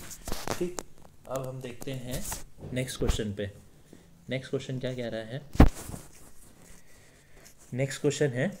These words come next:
"Which of the following set of numbers is arranged in ascending order?" Ascending order का मतलब क्या होता है कि छोटे से बड़ा होना, ठीक है,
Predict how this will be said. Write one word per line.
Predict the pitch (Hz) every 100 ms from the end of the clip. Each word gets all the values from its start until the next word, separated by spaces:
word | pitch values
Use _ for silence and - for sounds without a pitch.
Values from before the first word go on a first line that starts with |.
| - - -
"Which | 147 160
of | 160
the | 160
following | 165 127 127 147 151
set | 139 139 - - -
of | 139 135
numbers | 127 117 123 107 - -
is | 147 143
arranged | 117 139 151 131
in | 139 185
ascending | - 117 139 139 151
order?" | 123 104 98 -
Ascending | 113 147 156 202 196
order | 170 165
का | 170
मतलब | 156 151
क्या | 147 156
होता | 131 113 117
है | 117 139
कि | 139
छोटे | 156 - 127 - 143
से | 139 139 185 - - - - - 117
बड़ा | 127 131
होना, | 131 117 98 95 - - - -
ठीक | 131 156
है, | 160